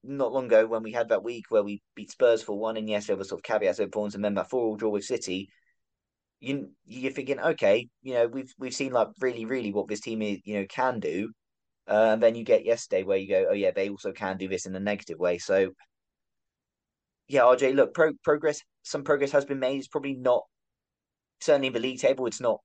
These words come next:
what we, you know, the progress we'd have liked in terms of some player performances and some, like, you know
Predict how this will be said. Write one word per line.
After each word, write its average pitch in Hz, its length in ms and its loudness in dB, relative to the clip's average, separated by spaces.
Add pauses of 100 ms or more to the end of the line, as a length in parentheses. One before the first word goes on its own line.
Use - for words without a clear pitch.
(100)
what 101 220 -2
we, 110 220 -10
you 110 100 -6
know, 104 120 2
the 95 140 -10
progress 107 340 2
we'd 113 140 -4
have 101 100 -4
liked 113 400 4
in 123 80 -18
terms 127 240 -2
of 117 60 -14
some 113 160 -12
player 113 180 4
performances 113 460 -8
and 104 100 -6
some, 107 160 -6
like, 98 260 -2 (160)
you 98 120 -10
know 95 180 0